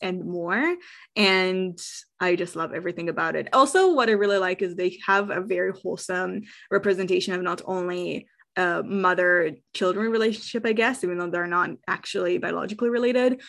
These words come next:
but also a very healthy relationship, very healthy relationship, I guess, of, uh, Maria to a church and the nuns to her. And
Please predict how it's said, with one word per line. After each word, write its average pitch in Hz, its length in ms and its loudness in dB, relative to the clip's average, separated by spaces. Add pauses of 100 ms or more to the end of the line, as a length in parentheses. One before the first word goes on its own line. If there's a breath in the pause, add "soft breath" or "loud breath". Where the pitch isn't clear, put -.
(140)
but 190 80 -2
also 196 260 4
a 185 40 4
very 185 260 2
healthy 175 340 -8
relationship, 233 880 0 (280 loud breath)
very 208 260 6
healthy 196 320 -2
relationship, 180 480 -2
I 170 60 -4
guess, 165 300 -6
of, 165 420 -4 (240)
uh, 175 180 -2
Maria 185 380 2
to - 160 -8
a - 60 -6
church 262 440 2
and 170 140 -8
the 165 40 -6
nuns 175 320 -4
to - 200 -12
her. 247 340 2 (300 loud breath)
And 190 420 4